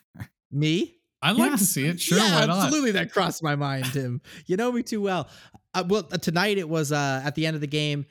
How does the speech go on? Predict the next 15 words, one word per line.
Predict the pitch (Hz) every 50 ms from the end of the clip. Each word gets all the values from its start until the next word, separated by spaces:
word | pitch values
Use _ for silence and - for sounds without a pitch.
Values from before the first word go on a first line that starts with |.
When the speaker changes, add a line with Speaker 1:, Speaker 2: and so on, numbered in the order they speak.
| _ _ _ _ _ _ _
Speaker 2:
it | - 127
was | 127 127 127 123 123 123 120 117 -
Kerfoot, | - - - 165 160 - - 175 160 156 - 147
Matthews, | 143 143 147 147 143 - 160 151 147 143 127 - - -
Nylander, | 123 123 135 156 160 156 151 143 135 131 123 123 123 123 123 127 -
and | - 127 127
then | 127 127 123 120 123 113 -
Nicky | - 139 147 143 - 139
Robb, | 123 135 135 135 135 135 131 117 - _ _ _ _ _ _ _ _ _ _ _ _ - -
Tavares, | 135 127 139 139 135 131 127 123 117 - - - - -
Marner. | 120 120 127 131 123 113 92 107 - _ _ _ -
That | 107 104 110
Speaker 3:
Mm-hmm. | 110 113
Speaker 2:
was | 120 110 -
your, | 110 110 110 104 -